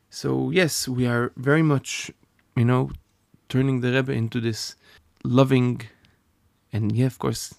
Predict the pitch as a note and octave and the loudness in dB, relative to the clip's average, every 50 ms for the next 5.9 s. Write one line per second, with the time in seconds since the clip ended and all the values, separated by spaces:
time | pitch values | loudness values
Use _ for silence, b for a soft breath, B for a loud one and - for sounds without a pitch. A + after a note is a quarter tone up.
0 | _ - - A#2 A2+ A2 A2+ - - - B2 - - B2+ A#2+ A2 - B2 A#2+ - | _ -6 -2 0 0 0 -2 -4 -6 -10 -10 -4 0 0 0 2 0 -2 -2 -2
1 | - A#2+ B2 C3 B2+ C#3 B2+ A#2+ B2 B2+ B2 A#2+ B2 A#2+ A2+ - - - - C3 | -2 -2 -2 -2 -2 -2 -2 -2 -2 -2 -2 0 -2 -4 -4 -6 -16 -12 -6 -2
2 | B2+ C3+ D3 - _ b b b b b b b b b - A#2+ C3 C3 - D3 | 0 0 0 -2 _ b b b b b b b b b 2 2 2 4 4 2
3 | C#3 - D3 C#3 C3+ - D#3 D3 C3 - - - C#3+ C#3 C3 C3 C3 - C3+ - | 0 2 2 0 2 2 0 0 0 -2 -4 -2 0 0 2 2 0 0 0 -2
4 | - - C3 A#2+ - _ _ _ _ - B2+ B2 C3 C3 B2+ D3 E3+ F3+ - - | -2 -2 -4 -6 -10 _ _ _ _ -2 2 6 6 6 6 4 0 0 0 -2
5 | - - G#2+ A#2+ A#2 A#2 A2+ A2+ G#2 A2 A2 G#2 - G#2+ G#2+ - - | -6 -4 -2 0 0 0 0 -2 0 0 0 0 0 -4 -8 -10 -14